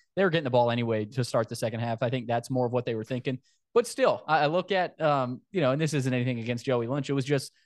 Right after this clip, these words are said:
I thought in the moment, there were a lot of things in the moment you look at and you say, you know, "Why didn't they call a timeout there? Why did, you know, they could have set themselves up for a field goal." In the end, though,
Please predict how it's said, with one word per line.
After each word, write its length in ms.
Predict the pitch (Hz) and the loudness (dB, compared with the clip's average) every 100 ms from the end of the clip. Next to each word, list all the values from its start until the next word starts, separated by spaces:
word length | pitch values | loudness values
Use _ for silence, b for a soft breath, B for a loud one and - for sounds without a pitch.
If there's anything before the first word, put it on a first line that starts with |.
| - | 0
I 160 | 165 170 | 0 2
thought 320 | - 156 156 | 2 2 2
in 120 | 170 | -2
the 60 | 151 | 0
moment, 340 | 147 156 151 | 0 0 0
there 80 | 151 | 0
were 60 | 175 | 2
a 40 | |
lot 140 | 185 | 2
of 40 | 165 | 0
things 200 | 170 143 | -2 -4
in 140 | 160 | -4
the 60 | 151 | -2
moment 380 | 131 143 147 135 | 0 0 -2 -4
you 80 | 131 | -2
look 200 | 143 147 | 0 0
at 100 | 143 | 0
and 80 | |
you 60 | 123 | -2
say, 320 | - 131 117 - B B _ | -2 0 0 -4 B B _
you 80 | 143 | -8
know, 60 | 113 | -6
"Why 160 | 104 | -2
didn't 160 | 135 120 | -2 -2
they 240 | 120 113 | -4 -4
call 180 | 110 139 | -4 -4
a 60 | 127 | -2
timeout 420 | 135 127 139 110 | -4 -2 -2 -2
there? 380 | 139 139 135 127 | -2 0 -2 -4
Why 180 | 117 120 | -4 -4
did, 160 | 123 | -4
you 80 | 135 | -4
know, 140 | 113 | -4
they 80 | 113 | -4
could 120 | 113 | -6
have 80 | 117 | -6
set 160 | - 123 | -4 -4
themselves 320 | 117 131 117 | -4 -6 -2
up 100 | 123 | -2
for 120 | - 113 | -2 -4
a 40 | |
field 220 | - 135 | 0 0
goal." 260 | 127 120 113 b _ - | 2 0 -2 b _ -4
In 100 | 160 | -2
the 140 | 127 | 0
end, 120 | 120 | 0
though, 300 | 120 120 113 | 2 2 0